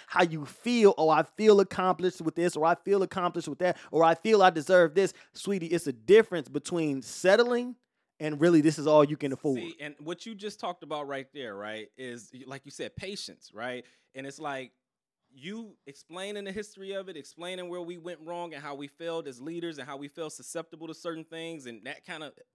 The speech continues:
Speaker 2: didn't help the situation because we were away from the household for longer and so on and so forth. If we keep all that in mind going into this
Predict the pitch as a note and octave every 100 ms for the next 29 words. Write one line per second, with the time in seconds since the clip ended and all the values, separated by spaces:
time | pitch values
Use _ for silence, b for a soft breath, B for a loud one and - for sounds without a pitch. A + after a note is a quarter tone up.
0 | _ B2+ D3 D3+ D#3+ D#3 - D#3 D#3 D#3+
1 | D3+ C#3 C3+ C3+ D3 C#3+ C#3 D3+ D3+ B2+
2 | D#3 D3+ E3 D#3 D3+ C3+ D#3 D#3 D3+ C#3
3 | D#3+ D#3+ D3+ C#3 E3+ E3 F3 E3+ E3 b
4 | b b b D3 D3 F3 F#3+ - A#3+ -
5 | F#3 F#3 F3 D3+ C3 D#3+ F#3 E3 C3 D3
6 | C#3+ C#3 D#3 D3 -